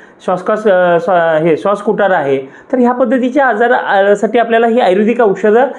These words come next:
देता येतात, पण ही वैद्यांच्या सल्ल्यानंच घ्या. आणि घरगुती ह्याच्यामध्ये सुद्धा आपण खूप काही म्हणजे थोडंसं कोमट पाणी पिणं आहे पहिल्यांदा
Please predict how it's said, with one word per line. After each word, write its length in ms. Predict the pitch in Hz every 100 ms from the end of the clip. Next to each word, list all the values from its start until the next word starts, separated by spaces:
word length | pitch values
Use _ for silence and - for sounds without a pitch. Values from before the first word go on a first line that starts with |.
| -
देता 200 | 202 208
येतात, 140 | 240 247
पण 180 | 254 302
ही 100 | 320
वैद्यांच्या 500 | 254 190 220 214 233
सल्ल्यानंच 540 | 220 190 185 196 180
घ्या. 200 | 160 175 - - - -
आणि 320 | 180 247 320 - - - 165
घरगुती 400 | 180 185 247 269
ह्याच्यामध्ये 440 | 233 247 240 254
सुद्धा 300 | 254 202 240
आपण 420 | 233 202 240 254 - -
खूप 220 | - 254 -
काही 260 | 226 220
म्हणजे 280 | 180 214 220
थोडंसं 220 | 214 208 240
कोमट 340 | 233 208 220
पाणी 240 | 220 208
पिणं 300 | 208 202 180
आहे 240 | 180 147 139
पहिल्यांदा 500 | 185 156 156 151